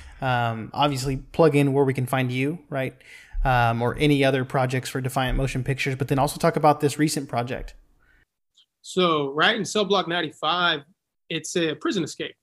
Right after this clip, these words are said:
Speaker 2: It's, you can find it on Spotify, but it's not just a prison escape. Where the foundation is, is I'm in sales myself. So a lot of the learning lessons that we have, facing a lot of objections, rejections. Um, I'm,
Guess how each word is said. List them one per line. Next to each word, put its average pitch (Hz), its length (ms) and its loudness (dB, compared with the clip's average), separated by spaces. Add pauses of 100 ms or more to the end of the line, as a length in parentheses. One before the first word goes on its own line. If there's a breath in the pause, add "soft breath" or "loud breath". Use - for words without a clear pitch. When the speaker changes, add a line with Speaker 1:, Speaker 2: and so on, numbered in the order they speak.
Speaker 2:
It's, - 280 -14
you 180 60 -6
can 185 100 -16
find 202 200 0
it 170 60 -2
on 151 100 -4
Spotify, 170 640 -2
but 180 100 -2
it's 175 100 -6
not 233 220 -2
just - 240 0
a - 20 -16
prison 190 300 -2
escape. 151 400 -4
Where 156 140 -4
the 151 80 -8
foundation 185 580 0
is, 151 280 -4 (380)
is 151 140 -4
I'm 214 100 2
in 208 100 2
sales 202 280 2
myself. 170 560 -2 (380)
So 147 440 -4
a - 60 -8
lot 170 220 0
of 151 100 -4
the 156 80 -2
learning 156 280 -2
lessons 156 320 -4
that 147 120 -6
we 147 80 -6
have, 143 320 -6
facing 147 300 -8
a - 20 -8
lot 143 160 -6
of 135 60 -12
objections, 143 500 -12
rejections. 143 680 -12 (420)
Um, 131 640 -10 (840)
I'm, 170 260 -4